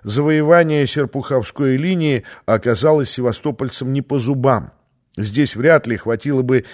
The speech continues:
и всех натужных сил Беззубова от лучевой болезни человечества.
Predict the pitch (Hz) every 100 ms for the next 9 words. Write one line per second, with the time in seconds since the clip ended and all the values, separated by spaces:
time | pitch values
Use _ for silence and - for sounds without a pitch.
0 | - 151 131 - 170 165 117 117 - 143
1 | 107 117 - - 165 127 - - - 113
2 | 147 110 104 170 156 147 139 131 123 117
3 | 131 127 123 120 131 117 120 123 107 117
4 | - 113 113 113 104 - - - -